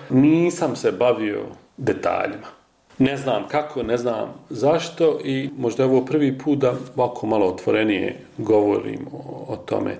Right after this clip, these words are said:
Kada je projekat krenuo, onda sam morao neke stvari da ponovo iščitam, da vidim i onda sam došao do, do saznanja, mislim, ovo je i dan danas meni samom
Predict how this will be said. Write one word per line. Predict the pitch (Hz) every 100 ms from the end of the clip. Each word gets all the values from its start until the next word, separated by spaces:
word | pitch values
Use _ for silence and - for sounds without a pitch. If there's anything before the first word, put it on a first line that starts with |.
| - - - - -
Kada | - 135 139
je | 135 135
projekat | 165 175 - 139 117 - - - _
krenuo, | - 127 143 175 160 156 156 - -
onda | 147 135 131
sam | 131 135
morao | 143 156 151 120 113
neke | 113 - 98
stvari | - 117 95
da | 92
ponovo | - 113 95 92 98 - - - -
iščitam, | 131 - 131 131 120 -
da | 92
vidim | 104 127 131 120 - - - - -
i | 131
onda | 160 180
sam | 165 165 147 147 - - - - - -
došao | 143 165 - 143
do, | 110 - 139 135
do | 113
saznanja, | 110 104 104 117 135 123 98
mislim, | 95 117 110 -
ovo | 117 120 123
je | 117 113 - -
i | 127
dan | 139 135 120
danas | 127 120 -
meni | 123 117 101
samom | 113 110 110 98